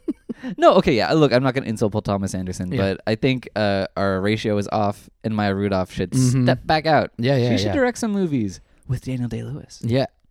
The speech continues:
Speaker 2: Oh my God, that'd be amazing.
Speaker 1: I would watch the hell out of that
Speaker 2: Actually,
Speaker 1: movie.
Speaker 2: Daniel Day-Lewis should sh-, direct some movies with Ru-, Maya Rudolph in them.
Speaker 1: I don't know if I trust his vision.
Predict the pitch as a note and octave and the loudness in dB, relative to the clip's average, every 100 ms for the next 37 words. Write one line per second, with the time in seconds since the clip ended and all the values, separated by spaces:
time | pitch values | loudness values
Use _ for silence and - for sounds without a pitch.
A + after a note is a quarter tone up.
0 | - A#2 G2+ A#2 G#2+ F#2+ G2+ G2+ G#2+ G#2 | -16 -14 -12 -14 -14 -12 -12 -8 -8 -4
1 | G#2+ G2+ F#2+ A2 B2+ B2 - A2+ G#2 - | -4 -6 -4 -2 0 -2 -4 -6 -6 -10
2 | B2 A2 B2+ - C3 A#2 B2+ C#3 B2 A2+ | -10 -4 -4 0 -2 -2 -2 0 0 -2
3 | G#2 A2+ G2+ - F#2 - - - - G#2 | -2 -4 -4 -10 -14 -14 -14 -12 -6 -4
4 | G2+ - F#2+ F#2+ F#2 E2+ F2 F2 F#2 F#2+ | -4 -8 -10 -10 -12 -14 -14 -12 -12 -12
5 | F2+ E2 F2+ F#2 E2+ - - - - _ | -14 -12 -10 -10 -14 -16 -18 -18 -20 _
6 | _ _ _ _ _ _ _ _ _ _ | _ _ _ _ _ _ _ _ _ _
7 | - C#3 G3 B3+ C4 A#3+ - B2+ - C#3+ | -16 -8 -6 -4 -6 -8 -8 -8 -6 -10
8 | G#2+ G#2+ G2 D#3 G#3+ C4 | -10 -12 -10 -10 -10 -12